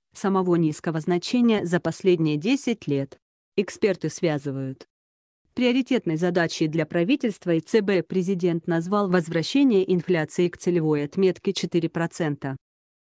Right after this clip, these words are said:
Как ранее заявляла глава Центробанка Эльвира Набиуллина,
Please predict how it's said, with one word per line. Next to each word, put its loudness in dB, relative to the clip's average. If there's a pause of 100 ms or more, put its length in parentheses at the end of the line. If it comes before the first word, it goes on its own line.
(180)
Как -4
ранее 4
заявляла 0
глава 0
Центробанка 0
Эльвира 2
Набиуллина, 2